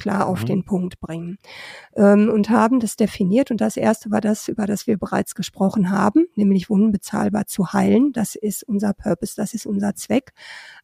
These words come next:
Speaker 1: aber auch gesellschaftliches Engagement zu leben. Und der dritte Punkt ergibt sich aus den beiden ersten, nämlich Arbeitsplätze zu schaffen, die es ermöglichen, ähm,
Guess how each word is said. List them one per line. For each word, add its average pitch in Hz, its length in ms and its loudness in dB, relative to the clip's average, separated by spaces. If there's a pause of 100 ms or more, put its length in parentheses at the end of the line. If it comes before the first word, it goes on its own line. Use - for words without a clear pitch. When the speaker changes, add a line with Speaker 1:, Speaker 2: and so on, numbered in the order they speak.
Speaker 1:
aber 220 560 4
auch 214 360 0
gesellschaftliches 208 840 -4
Engagement 196 720 0 (140)
zu - 180 -2
leben. 254 380 2 (500)
Und 208 100 0
der 220 120 4
dritte 240 280 2
Punkt 277 300 -2
ergibt 233 380 -6
sich 226 200 -6
aus 214 160 -2
den 214 140 0
beiden 202 300 0
ersten, 190 680 0
nämlich 214 560 2 (340)
Arbeitsplätze 233 840 0
zu 240 160 -2
schaffen, 226 400 -2
die 214 160 0
es 208 160 -4
ermöglichen, 226 1040 0 (400)
ähm, 208 540 4